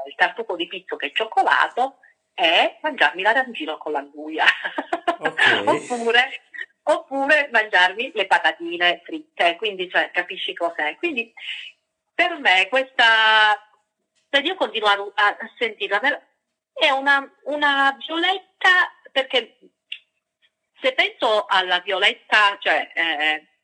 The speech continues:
Speaker 1: le, le note, mm, dico, la, la, la Hilde, su-, anche sui siti dice che è violetta e zucchero,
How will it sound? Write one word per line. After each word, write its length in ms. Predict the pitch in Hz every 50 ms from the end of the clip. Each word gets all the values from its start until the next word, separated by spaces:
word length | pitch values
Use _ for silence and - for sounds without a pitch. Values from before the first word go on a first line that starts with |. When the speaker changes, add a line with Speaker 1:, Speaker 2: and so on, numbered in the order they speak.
| _ _ -
Speaker 1:
le, 220 | 196 208 220 - 220
le 160 | 226 247 262
note, 540 | 262 302 294 294 302 302 302 285 - _ _ _
mm, 580 | 175 175 175 170 170 170 170 170 - - 170 170 _
dico, 320 | 185 170 202 202 - 208 175 -
la, 220 | 170 165 160 156 156
la, 240 | 156 156 151 151
la 180 | 151 156 170 180
Hilde, 800 | 180 190 175 160 170 170 - - 190 202 208 202 180 156 147 -
su-, 100 | - 151 151
anche 320 | - 135 143 147 - - 147
sui 200 | - 196 208 -
siti 220 | - 190 - 214
dice 220 | - 156 156 156 143
che 120 | - 147
è 40 | 151
violetta 480 | - 254 226 190 165 151 151 - - 160
e 100 | 151 _
zucchero, 580 | - 139 143 _ - - - 151 151 151 147